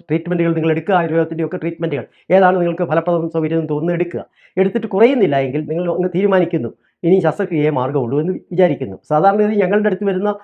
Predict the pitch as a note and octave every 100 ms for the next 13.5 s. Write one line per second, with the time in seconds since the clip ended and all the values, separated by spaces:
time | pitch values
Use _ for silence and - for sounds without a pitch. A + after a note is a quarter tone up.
0 | _ _ D#3 F3 C4 A#3+ A3 G3 G3 E3+
1 | E3+ E3 G3+ G#3 - _ D#3+ G#3 A3+ E3+
2 | D#3+ E3+ D#3+ D#3+ D#3+ D3+ C3+ E3+ - C#3+
3 | F3 F3+ F3 D3 D3+ D#3+ E3 C3+ D3+ E3
4 | D3+ D3 D#3+ F#3 - _ _ D#3 D3+ D3
5 | D3 D#3+ E3 D3 C#3+ D3+ - C#3 C#3 D3+
6 | C#3 C#3 C3 C#3 C#3 C3 C3+ B2+ A2+ A#2
7 | A2 G2+ - _ _ - A#3+ A3+ A#3 B3
8 | G3 F3 - _ _ F3 A#3 D4+ G#3+ F3+
9 | F3+ G#3+ E3 D3 C#3+ C#3 F#3 - _ -
10 | C3+ F#3 B3 B3 A#3+ E3+ D#3 D3+ C#3 C3+
11 | C3+ C#3+ D3+ D3 D3+ C3 B2 C#3+ C#3+ E3
12 | D#3 F#3+ G#3+ - _ - D#3 A3+ - D#3+
13 | F3 D3 C3 E3+ E3+